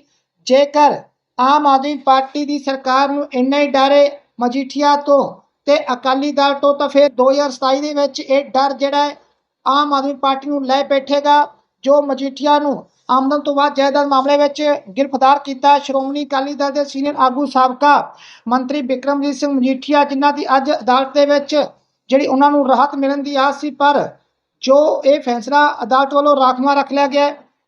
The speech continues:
ਜਿਸ ਨੂੰ ਲੈ ਕੇ ਇਹੀ ਕਿਹਾ ਜਾ ਰਿਹਾ ਕਿ ਜੋ ਮਜੀਠੀਆ ਦੀ ਜ਼ਮਾਨਤ ਇੱਕ ਅਗਸਤ ਤੋਂ ਹੋ ਸਕਦੀ ਹੈ, ਕਿਉਂਕਿ ਦੋ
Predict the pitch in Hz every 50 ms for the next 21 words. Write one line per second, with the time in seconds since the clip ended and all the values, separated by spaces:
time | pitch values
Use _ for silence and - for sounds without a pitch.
0 | - 233 277 269 269 294 302 294 285 262 269 269 269 285 294 294 - 269 247 262
1 | 302 294 - 294 277 285 277 254 277 269 269 277 285 285 285 - 285 285 233 202
2 | 254 269 285 294 262 - - - _ _ _ _ _ _ _ _ 202 214 233 233
3 | 262 285 285 - 285 294 285 285 294 294 262 247 254 254 254 269 277 294 285 302
4 | 285 - 262 277 277 294 269 247 269 277 269 - _ - 294 294 254 240 269 285
5 | 285 285 269 269 247 285 294 294 285 285 277 277 277 285 285 226 190 220 233